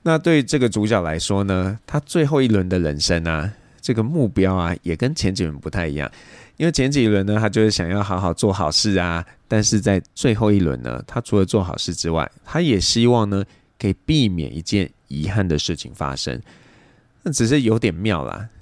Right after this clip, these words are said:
就是他要帮忙的人呢，居然是他在这个最后一轮的人生当中，其实是还没有变成好朋友的人。而他们为什么没办法变成好朋友呢？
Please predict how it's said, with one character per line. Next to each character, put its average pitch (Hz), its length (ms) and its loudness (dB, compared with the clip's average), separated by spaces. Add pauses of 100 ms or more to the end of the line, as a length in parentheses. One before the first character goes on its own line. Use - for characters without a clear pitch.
就 131 120 -2
是 127 220 2
他 - 180 0
要 123 120 2
帮 113 220 -2
忙 98 200 -2
的 85 140 -2
人 78 240 -4
呢， 85 300 -4 (200)
居 104 180 -2
然 95 140 2
是 98 160 0
他 98 240 0
在 95 320 -2
这 - 160 -6
个 82 120 2
最 123 260 0
后 127 160 0
一 113 60 2
轮 92 180 2
的 87 120 -2
人 80 140 -2
生 101 240 -2
当 101 220 -2
中， 104 160 -2 (420)
其 - 160 -2
实 185 200 2
是 185 160 2
还 85 280 -2
没 151 200 0
有 123 160 2
变 127 260 -2
成 104 160 0
好 90 220 -6
朋 - 160 -2
友 87 160 -2
的 69 160 -4
人。 50 180 -6 (580)
而 117 80 0
他 139 120 2
们 151 160 2
为 165 120 4
什 117 160 0
么 101 80 2
没 98 160 2
办 117 160 2
法 107 40 2
变 101 160 4
成 104 40 2
好 87 140 0
朋 90 160 -2
友 87 160 0
呢？ 80 240 -2